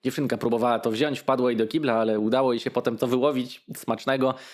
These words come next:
No, w każdym <laughs> razie teraz już każdy zażywa przed wejściem do kanałów taką pigułkę, a nawet trzy, co od razu wiedziałem, że jest zbyt dużą ilością na dzieciaki i pewnie wystarczyłaby im jedna, może dwa, więc potem chodzą na takiej ala fazie.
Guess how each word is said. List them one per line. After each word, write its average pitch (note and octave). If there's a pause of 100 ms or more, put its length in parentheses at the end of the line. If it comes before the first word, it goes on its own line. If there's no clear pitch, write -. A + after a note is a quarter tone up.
(120)
No, D3+
w -
każdym D#3+
<laughs> -
razie D3+
teraz C#3
już C#3 (520)
każdy C#3+
zażywa B2+
przed B2
wejściem B2+
do A#2+
kanałów B2+
taką B2
pigułkę, G3
a G#3
nawet G#3
trzy, G#3 (600)
co F3
od F3
razu E3+
wiedziałem, D#3+
że D3
jest D3
zbyt C#3
dużą D#3
ilością C#3
na B2+
dzieciaki C#3+
i C3+
pewnie C#3
wystarczyłaby C3+
im C#3
jedna, C3
może C3+
dwa, A#2+
więc C#3
potem D3+
chodzą C#3+
na B2+
takiej C3
ala C3+
fazie. C#3